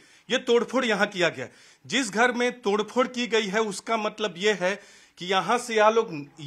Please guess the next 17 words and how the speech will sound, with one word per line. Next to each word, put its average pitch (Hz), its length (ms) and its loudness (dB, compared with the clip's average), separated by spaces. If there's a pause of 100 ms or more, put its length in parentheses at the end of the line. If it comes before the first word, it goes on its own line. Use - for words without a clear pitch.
(320)
या 175 180 8
तो 226 160 0
लोग 214 240 0
निकल 170 400 0
के 226 160 2
भागे 151 480 0 (640)
या 196 160 4
दूसरे 190 420 -2
कोने 214 300 -2
में 208 120 -2
छिपे। 214 480 -4 (540)
यहां 180 380 4
जब 226 180 2
आतंकवादियों 202 600 0
को 202 220 -8
ऐसा 175 280 2
लगा 190 260 0